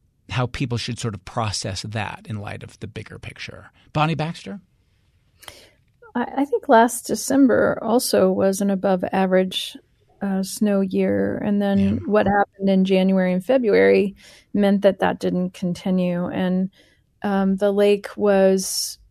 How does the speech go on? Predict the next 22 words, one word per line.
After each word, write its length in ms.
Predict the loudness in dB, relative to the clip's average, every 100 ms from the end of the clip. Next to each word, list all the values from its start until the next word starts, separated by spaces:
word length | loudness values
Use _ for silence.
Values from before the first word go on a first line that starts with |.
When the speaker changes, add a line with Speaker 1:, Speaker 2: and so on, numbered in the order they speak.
| _ -20 -20 _ -4
Speaker 2:
you 120 | -2
know, 140 | 0
when 400 | 0 0 2 2
we 420 | 2 2 2 0 -4 -20 -20 -14
hit 280 | -4 -2
the 120 | 0 0
historic 680 | 0 -4 -2 2 4 2 -2 -20 _
low, 500 | -4 0 2 2 0
the 100 | -2
first 360 | -2 0 0 4
<laughs> 60 | 4
historic 380 | 6 6 6
low 260 | 4 4 6
that 180 | 4 2
we 160 | 0 2
hit 260 | 2 0 -2
in, 380 | -4 -2 -4 -6 -14 -20 -20 _ _ -6
um, 360 | -2 0 0
the 120 | 0 4
late 260 | 4 2
fall 540 | -2 -2 2 2 0 -4
of 260 | -4 -4